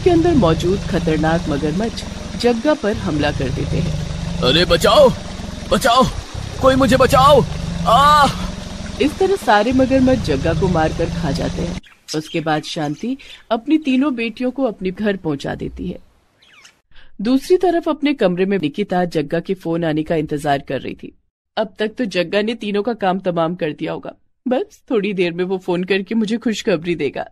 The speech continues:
Speaker 1: <laughs> लेकिन तभी दरवाजा खोलकर शांति की तीनों बेटियां घर के अंदर आ जाती हैं। उन तीनों को जिंदा देख निकिता के होश उड़ जाते हैं। फिर तीनों बहनें घर में मौजूद निकिता, सचिन और कांता को सारी बात बता देती हैं।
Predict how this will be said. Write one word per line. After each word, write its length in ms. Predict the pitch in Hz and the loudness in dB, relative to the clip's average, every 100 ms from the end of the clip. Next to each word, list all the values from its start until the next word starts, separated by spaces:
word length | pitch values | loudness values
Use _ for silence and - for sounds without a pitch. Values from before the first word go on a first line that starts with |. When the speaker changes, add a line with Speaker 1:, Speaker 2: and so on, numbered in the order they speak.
| - | -6
Speaker 1:
<laughs> 0 | 294 240 - 269 - - - - - 427 - - - 453 466 466 453 440 392 | -4 -2 -2 -6 -10 -18 -20 -20 -20 -18 -18 -20 -14 -10 -6 -6 -6 -6 -2
लेकिन 220 | 262 349 | 0 2
तभी 360 | 339 262 269 247 | 2 2 0 0
दरवाजा 440 | 180 180 180 208 | 0 0 0 -2
खोलकर 440 | 208 208 196 220 214 | -2 -2 -2 -2 -2
शांति 400 | - 165 160 175 | 0 -2 -2 -6
की 140 | 190 | -8
तीनों 320 | 175 180 165 | -6 -4 -4
बेटियां 420 | 165 170 196 185 180 | -2 -2 -2 -2 -2
घर 200 | 180 151 | -4 -6
के 160 | 165 | -4
अंदर 280 | 151 151 156 | -2 -2 -2
आ 80 | 143 | -2
जाती 340 | 156 156 185 | -4 -8 -8
हैं। 260 | 185 180 _ _ _ _ _ _ - | -8 -10 _ _ _ _ _ _ 2
उन 140 | 262 | 4
तीनों 260 | 302 311 370 | 6 4 4
को 120 | 381 | 2
जिंदा 320 | 220 226 240 | 2 0 0
देख 300 | 220 233 220 | -2 -4 -2
निकिता 340 | 160 160 185 | -4 -2 -4
के 140 | 196 220 | -2 -4
होश 320 | 190 170 - | -4 -4 -4
उड़ 120 | 139 | -6
जाते 320 | 160 143 - | -6 -8 -8
हैं। 180 | 180 - _ _ _ - | -10 -12 _ _ _ -8
फिर 120 | 165 | -8
तीनों 360 | 160 151 156 156 | -4 -2 -2 -2
बहनें 360 | 165 175 262 - - - 180 | -4 -4 -6 -8 -20 -14 -4
घर 260 | 247 262 | 2 2
में 140 | 294 302 | 4 2
मौजूद 480 | 226 220 233 233 226 | 2 0 0 -4 -2
निकिता, 480 | 170 156 175 180 175 | -2 0 0 2 2
सचिन 460 | - 151 - 170 | 0 -4 -2 -2
और 100 | 165 | -2
कांता 400 | 175 156 147 180 | -2 -2 -2 -4
को 140 | 196 208 | -4 -4
सारी 300 | - 147 147 | -2 -4 -2
बात 280 | 147 139 151 | -2 -2 -4
बता 220 | 151 135 | -4 -4
देती 320 | 120 135 - | -4 -10 -10
हैं। 140 | 180 | -10